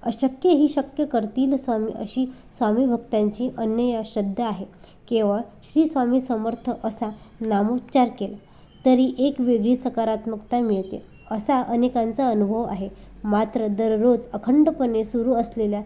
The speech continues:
श्री स्वामी समर्थ या मंत्राचा नेमका अर्थ काय?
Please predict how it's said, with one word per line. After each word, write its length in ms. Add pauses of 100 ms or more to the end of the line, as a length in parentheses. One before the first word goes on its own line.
(340)
श्री 180
स्वामी 320
समर्थ 480
या 180
मंत्राचा 640 (960)
नेमका 500
अर्थ 500
काय? 360